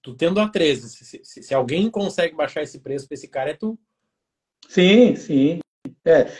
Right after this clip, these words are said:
Speaker 2: ele não vai conseguir o preço dela em lugar nenhum, né? Se ela não, não quiser puxar muito assim, mas, né, todo mundo feliz, ela ganhando, o cara feliz porque tá pagando mais barato,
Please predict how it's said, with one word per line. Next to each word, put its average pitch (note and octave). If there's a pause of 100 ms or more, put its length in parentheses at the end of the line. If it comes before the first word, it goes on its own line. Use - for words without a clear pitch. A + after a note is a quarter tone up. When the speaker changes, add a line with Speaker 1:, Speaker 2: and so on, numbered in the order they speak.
Speaker 2:
ele E3
não G3+
vai G#3+
conseguir G#3+
o G#3
preço G#3
dela F#3+ (280)
em F3+
lugar F#3
nenhum, B3+
né? F#3+
Se D#3+
ela D#3
não, D#3+
não D#3
quiser C#3+
puxar -
muito D#3+
assim, G#3
mas, D#3 (580)
né, D#3+
todo E3+
mundo F3+
feliz, E3 (200)
ela D#3
ganhando, E3+
o -
cara F3
feliz D#3
porque D3
tá D3
pagando C#3+
mais C3
barato, C3+